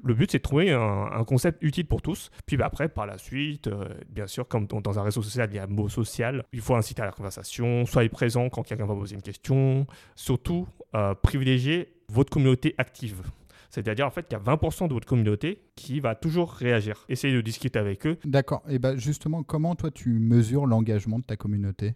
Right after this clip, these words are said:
Speaker 1: Sur Twitter, en fait, c'est des, c'est des, c'est un très bon réseau social pour mesurer.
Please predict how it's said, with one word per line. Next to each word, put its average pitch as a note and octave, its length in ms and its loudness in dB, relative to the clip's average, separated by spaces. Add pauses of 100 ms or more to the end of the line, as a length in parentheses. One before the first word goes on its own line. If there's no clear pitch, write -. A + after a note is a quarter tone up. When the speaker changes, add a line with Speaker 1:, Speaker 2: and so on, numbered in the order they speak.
(140)
Speaker 1:
Sur - 220 -2
Twitter, C3 240 -2
en F3 220 2
fait, C#3+ 260 -4
c'est A2+ 160 -6
des, A2+ 160 -4
c'est - 160 -14
des, A2 200 -2
c'est A2 120 -4
un G2+ 60 -2
très - 200 -2
bon C#3+ 140 4
réseau C3 200 6
social C#3 260 -2
pour G#2+ 340 -6
mesurer. A#2 540 0